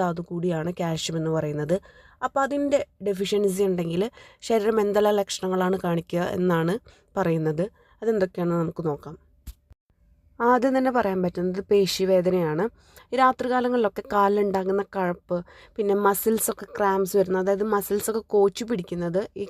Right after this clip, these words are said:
കാൽഷ്യത്തിൻ്റെ ഡെഫിഷ്യൻസി കൊണ്ടായിരിക്കാം. പേശികളുടെ മൊത്തത്തിലുള്ളൊരു സങ്കോചത്തിനും അസ്വസ്ഥതയ്ക്കും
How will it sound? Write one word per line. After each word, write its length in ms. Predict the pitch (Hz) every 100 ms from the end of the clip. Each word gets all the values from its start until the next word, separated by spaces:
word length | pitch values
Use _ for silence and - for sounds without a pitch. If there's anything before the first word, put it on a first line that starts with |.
| 202
കാൽഷ്യത്തിൻ്റെ 540 | 180 175 175 185 185 185
ഡെഫിഷ്യൻസി 460 | 175 180 175 - 170
കൊണ്ടായിരിക്കാം. 600 | 175 170 160 156 - 214 - - - - _ -
പേശികളുടെ 520 | 262 262 269 269 269 269
മൊത്തത്തിലുള്ളൊരു 540 | 247 220 202 220 226 -
സങ്കോചത്തിനും 760 | 208 196 202 190 190 185 220 - 190
അസ്വസ്ഥതയ്ക്കും 680 | 190 190 190 185 185 226